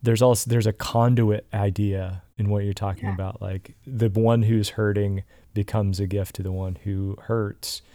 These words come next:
Speaker 1: And in the book, you, in the book that we're talking about today, This Too Shall Last, which
Speaker 2: Mm-hmm.
Speaker 1: was, eh, the title is wonderful. Uh, I love
Speaker 2: Thanks.
Speaker 1: surprising titles. I love the little, like, you know,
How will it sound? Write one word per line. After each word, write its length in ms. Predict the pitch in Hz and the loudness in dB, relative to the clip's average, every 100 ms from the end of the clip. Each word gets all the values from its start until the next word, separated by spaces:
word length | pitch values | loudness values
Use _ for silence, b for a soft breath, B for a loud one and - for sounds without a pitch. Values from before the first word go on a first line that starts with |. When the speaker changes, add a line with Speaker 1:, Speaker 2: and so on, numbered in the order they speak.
| b b b b b _ _ - | b b b b b _ _ -2
Speaker 1:
And 180 | 139 139 | 4 6
in 240 | 139 143 | 6 6
the 80 | 135 | 2
book, 440 | 127 151 160 - | 4 4 4 0
you, 400 | 131 131 127 123 | 0 2 2 2
in 180 | 123 120 | 0 0
the 80 | 120 | 2
book 220 | 131 139 | 2 2
that 120 | 135 | 0
we're 120 | 117 | 0
talking 320 | 113 113 113 107 | 0 0 0 0
about 180 | 104 | -2
today, 300 | - 98 104 | -4 -2 0
This 280 | 95 101 - | 0 -2 -4
Too 240 | - 110 107 | -4 -2 -2
Shall 340 | - 104 95 | -2 -4 -4
Last, 500 | 95 98 95 90 - | -4 -4 -4 -6 -4
which 400 | 107 104 - 165 | -2 -2 -4 -10
Speaker 2:
Mm-hmm. 80 | 180 B B B B - | -12 B B B B 0
Speaker 1:
was, 260 | 123 123 - - | 2 2 -2 -8
eh, 80 | - _ _ _ _ _ | -8 _ _ _ _ _
the 180 | 139 131 | 0 2
title 340 | - 135 135 | 4 6 6
is 120 | 127 110 | 6 4
wonderful. 580 | 113 120 117 139 151 - _ b b b b _ - - | 2 2 0 0 0 -2 _ b b b b _ -20 -2
Uh, 240 | 127 117 120 | 2 4 4
I 80 | |
love 240 | 123 127 127 | 6 6 4
Speaker 2:
Thanks. 60 | |
Speaker 1:
surprising 640 | - 131 - 113 117 123 127 | 2 0 2 2 4 2 2
titles. 460 | 123 123 135 131 | 4 4 4 4
I 80 | 120 | 4
love 280 | 113 123 120 | 4 4 4
the 120 | 117 | 2
little, 280 | 113 117 113 | 4 4 2
like, 480 | 110 107 104 - - - - | 2 2 0 -2 -20 -12 -6
you 160 | 120 | -2
know, 220 | 104 104 | -2 -2